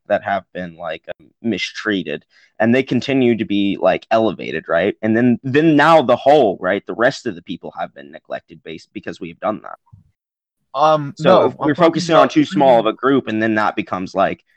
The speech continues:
Speaker 2: I'm not
Speaker 1: bad.
Speaker 2: placing emphasis on minorities. I'm placing emphasis on
Speaker 1: Yes, you are.
Speaker 2: everyone.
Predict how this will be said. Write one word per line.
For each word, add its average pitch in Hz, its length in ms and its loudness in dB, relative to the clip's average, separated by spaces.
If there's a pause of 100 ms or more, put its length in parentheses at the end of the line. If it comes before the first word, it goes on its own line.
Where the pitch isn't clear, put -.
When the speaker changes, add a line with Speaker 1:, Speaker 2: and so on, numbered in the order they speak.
(140)
Speaker 2:
I'm 160 140 0
not 185 80 -4
Speaker 1:
bad. 127 180 4 (100)
Speaker 2:
placing 190 460 -6
emphasis 165 640 -12
on 147 200 -2
minorities. 139 720 -2
I'm 127 120 -6
placing 147 440 -8
emphasis 143 600 -8
on 127 240 -2
Speaker 1:
Yes, 151 160 2
you 143 120 0
are. 233 180 4
Speaker 2:
everyone. 196 240 -6